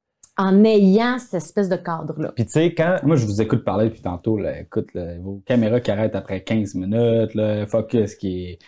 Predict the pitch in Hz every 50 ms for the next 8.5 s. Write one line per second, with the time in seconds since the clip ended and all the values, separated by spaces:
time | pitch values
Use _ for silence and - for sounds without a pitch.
0 | _ _ _ _ _ - 104 98 92 - - - - 147 143 139 135 135 - 135
1 | 120 113 120 117 - 185 240 247 190 113 107 110 107 120 175 208 135 98 95 -
2 | - - 113 101 98 123 190 185 - - - 143 139 - - - 101 123 151 -
3 | - - - - - - 165 - - - - 208 233 - 110 113 156 202 196 -
4 | - - - - - 127 - 170 190 233 233 233 147 123 117 120 135 185 208 160
5 | 135 117 - 123 120 110 98 - - 160 156 156 156 165 185 190 - - - -
6 | - 147 143 135 - 180 196 170 135 113 110 110 123 156 - 127 135 123 131 143
7 | 143 120 - - - - 120 120 127 147 151 139 123 117 127 143 139 - - -
8 | - 85 85 - 156 147 131 - - -